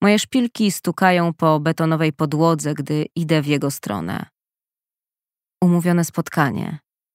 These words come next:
mówię tylko w ramach powitania. Kiwa olbrzymią głową i odwraca się. Jest tak potężny, że musi się lekko obrócić bokiem, żeby przejść przez drzwi.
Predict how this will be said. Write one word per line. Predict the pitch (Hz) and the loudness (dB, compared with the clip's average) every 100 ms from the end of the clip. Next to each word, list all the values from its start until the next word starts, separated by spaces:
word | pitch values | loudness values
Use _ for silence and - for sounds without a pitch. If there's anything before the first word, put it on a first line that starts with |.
| _ | _
mówię | 156 147 143 | -2 0 0
tylko | 147 - 147 | -2 0 0
w | 143 | 0
ramach | 151 151 143 | 0 -2 -4
powitania. | 160 147 156 131 139 - 156 _ _ _ _ _ _ _ _ - | -4 -2 -2 -2 -4 -8 -10 _ _ _ _ _ _ _ _ -6
Kiwa | 247 220 196 175 - | 0 4 4 2 0
olbrzymią | - 170 160 185 185 165 | 0 0 0 0 2 0
głową | 143 151 185 175 170 | 0 2 2 2 0
i | 143 160 | 0 0
odwraca | 151 147 160 151 - - | -2 0 -2 -2 -6 -8
się. | - - - 139 _ _ _ _ _ _ _ - | -8 -10 -10 -12 _ _ _ _ _ _ _ -10
Jest | 156 - - | -8 -10 -4
tak | 175 - | -4 -4
potężny, | - 170 - 185 180 165 156 160 | -6 -6 0 2 2 0 0 -2
że | 151 160 | 0 -2
musi | 165 180 | -2 -4
się | - 170 | -4 -2
lekko | 170 - - 175 | -2 -4 -2 0
obrócić | 170 160 175 160 156 | 0 -2 -4 -6 -6
bokiem, | 147 156 190 175 156 | -2 0 0 -2 -4
żeby | 160 165 | -2 -4
przejść | - 180 170 - | -4 -2 -4 -6
przez | - 175 160 | -6 -6 -4
drzwi. | 175 185 170 147 | -6 -4 -4 -6